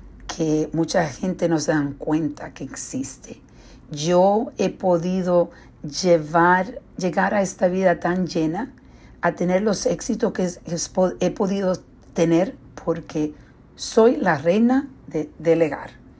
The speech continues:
Entonces, hoy yo te invito a que reflexiones en tu vida, sea personal, sea del trabajo, lo que sea. ¿En realidad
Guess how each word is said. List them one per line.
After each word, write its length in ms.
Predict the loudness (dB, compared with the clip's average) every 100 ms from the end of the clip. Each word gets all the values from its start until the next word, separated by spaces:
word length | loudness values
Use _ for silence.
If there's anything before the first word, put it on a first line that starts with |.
| -20 -20 -8 -4
Entonces, 640 | -4 -2 -2 2 2 4
hoy 180 | 2 2
yo 200 | 0 -4
te 100 | -4
invito 680 | -4 -4 -6 -14 -12 -12 -12 -8
a 140 | -8
que 140 | -6 -6
reflexiones 1000 | -6 -6 -8 -6 -4 -4 -2 -2 -2 -2
en 200 | -4 -4
tu 180 | -4 -4
vida, 440 | -2 -2 -4 -8 -18 -20 -20 -12
sea 420 | -4 2 2 4
personal, 640 | 2 0 0 2 4 4
sea 260 | 2 2 4
del 200 | 2 -2
trabajo, 580 | -2 -2 -2 -2 -2 -2
lo 180 | -4 -6
que 140 | -10
sea. 480 | -12 -10 -8 -8 -12 -20 -20 -20 -20 -20 -16 -4
¿En 120 | 2
realidad 600 | 2 2 2 2 2